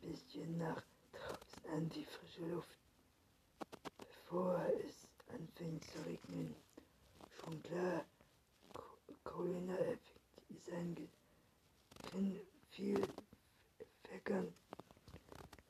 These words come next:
vergangenen. Im letzten Jahr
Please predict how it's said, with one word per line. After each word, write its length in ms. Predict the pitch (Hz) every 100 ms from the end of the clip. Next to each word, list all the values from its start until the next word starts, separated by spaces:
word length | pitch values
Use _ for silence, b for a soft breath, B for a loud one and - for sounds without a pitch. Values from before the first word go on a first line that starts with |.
| B B B B
vergangenen. 1500 | - - - - - - - - - _ - - 170 170 - - - - - - - - - - _ _ _ -
Im 260 | 190 175
letzten 500 | 180 180 - - 208
Jahr 300 | 185 190 202